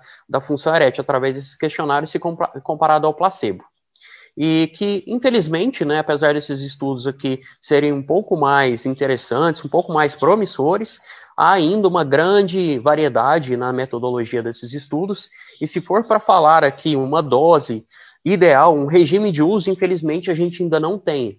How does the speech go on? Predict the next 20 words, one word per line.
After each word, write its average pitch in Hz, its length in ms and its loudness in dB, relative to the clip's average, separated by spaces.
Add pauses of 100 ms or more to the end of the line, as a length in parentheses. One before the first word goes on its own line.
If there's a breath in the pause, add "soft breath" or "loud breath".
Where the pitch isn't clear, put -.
(120)
Não, 131 200 -8
essa 131 240 -4
dose 156 320 0
ainda, 170 320 -4 (280)
esse 151 200 -12
esquema 214 400 -2
ainda 143 220 0
não 120 160 -2
existe. - 460 -10 (1200 loud breath)
A 233 100 4
maca 170 480 2
aqui, 160 240 -4
né, 139 160 0
conhecida 127 480 -6
no 127 80 -6
Brasil 120 320 -6
como 117 200 -10
a 110 40 -12
maca 135 280 -4
peruana, 131 580 -6